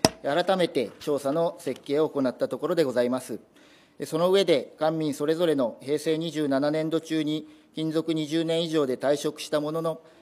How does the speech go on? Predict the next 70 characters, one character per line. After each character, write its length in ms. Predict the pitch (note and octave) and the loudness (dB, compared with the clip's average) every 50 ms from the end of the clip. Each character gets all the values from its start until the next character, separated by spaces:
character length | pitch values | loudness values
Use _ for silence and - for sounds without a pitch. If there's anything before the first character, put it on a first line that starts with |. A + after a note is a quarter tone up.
| - _ - | -20 _ 2
退 140 | D3 D3+ D3+ | 4 4 4
職 260 | D3+ D#3+ D#3 - E3 | 4 0 0 0 0
一 200 | D#3 D3 D#3 D#3 | 0 0 -2 -2
時 120 | D3 D3+ | -4 -4
金 180 | C#3+ D3+ D#3 D3+ | -4 -2 -4 -2
と 300 | D3+ - F3+ F#3 F3+ - - | 0 0 0 0 0 -4 -8
企 120 | - D#3 D3 | -4 0 2
業 160 | D#3+ D#3 D#3 | 4 4 4
年 220 | D#3+ D#3+ D#3 D3 | 2 0 -2 -2
金 180 | C3+ D3 C#3+ C#3 | -4 -2 0 2
を 80 | C3 | 4
合 60 | B2+ D3+ | 4 2
わ 80 | F#3 | 2
せ 140 | F#3+ F#3 E3+ | 0 -4 -2
た 240 | - C3 A2+ G#2 - - - - _ | 0 0 -2 -2 -4 -12 -20 -20 _
使 180 | - - C#3+ | -10 -4 0
用 100 | D3+ D3+ | 0 0
者 160 | C#3+ D3+ D3+ D3 | 2 0 0 0
拠 160 | - D#3 D3 | 0 -2 -2
出 160 | D3+ - D3 | -2 -4 -6
に 100 | C3+ C3+ | -4 -2
か 100 | D3 D3 | 0 2
か 140 | D3 F#3 F#3 | 4 4 4
る 180 | F3 D3+ A2+ - - | 4 2 0 -2 0
退 140 | C#3 C#3 C#3 | 2 2 2
職 260 | C3+ - D3 D3 - | 2 0 -4 -4 -4
給 160 | - D#3 D3 | -4 -4 -2
付 160 | C#3+ C#3+ C3 | -2 0 0
額 200 | D3 D#3 D#3 F3 | 0 0 0 0
に 100 | D#3 C#3 | -2 -2
つ 140 | B2 - C3+ | -4 -4 -6
い 80 | B2+ A2 | -8 -6
て 100 | - A#2 | -6 -6
調 180 | - C3+ B2+ | -4 -4 -4
査 160 | A#2 - C3 A#2+ | -2 0 0 0
を 80 | A2+ | 0
行 140 | A2 - B2 | 0 -2 0
い、 200 | B2 A#2+ A#2+ A2+ - - - - - - _ _ | 0 0 0 -2 -6 -16 -20 -20 -20 -20 _ _
退 160 | - C#3 D3 C#3+ | 0 2 2 2
職 260 | - D#3 D3 D3+ C#3 | 0 -2 -2 -2 -4
事 100 | B2 C#3 | -2 0
由 140 | D3 C#3+ C#3 | 0 0 2
別、 420 | D3 C#3+ C#3+ - D#3+ F3 F3+ - - - _ _ _ | 0 0 0 0 -2 -2 -2 -4 -8 -20 _ _ _
勤 200 | - D3 D3 C#3+ | -4 -2 -2 0
続 200 | D3 C#3+ C#3+ D3 | 0 0 0 0
年 200 | C#3+ D3 D3 C#3 | 0 0 0 0
数 180 | - D3+ D3 | -2 -4 -2
別 240 | C3 D#3+ D#3 D#3 D#3+ | 0 0 0 0 0
の 220 | D#3+ D3+ C#3 - - - - _ _ | 0 0 0 0 -4 -18 -20 _ _
ラ 120 | - C3+ C3 | 0 0 0
ス 100 | - - | 0 4
パ 140 | - C#3+ C#3+ | 6 6 6
イ 60 | C#3+ | 6
レ 80 | D3 | 4
ス 140 | - - D3+ | 0 -2 -4
比 100 | C#3 - | -4 0
較 240 | - D3+ C3+ - G3 | 2 2 4 4 4
を 80 | F3+ D3 | 2 2
行 80 | C#3+ | 2
っ 160 | C#3 C3 C3 | 2 2 2
た 120 | - C#3 C3 | 0 -2 -2
と 80 | C#3 B2 | -2 -2
こ 80 | F3 | -2
ろ 60 | F3 F#3+ | 0 2
で 80 | F3 D#3 | 2 2
ご 80 | C3+ | 2
ざ 120 | A#2+ B2 A#2+ | 4 4 4
い 60 | A#2 | 2
ま 100 | A#2+ A2+ | 0 -4
す。 160 | - - A2 | -6 -8 -12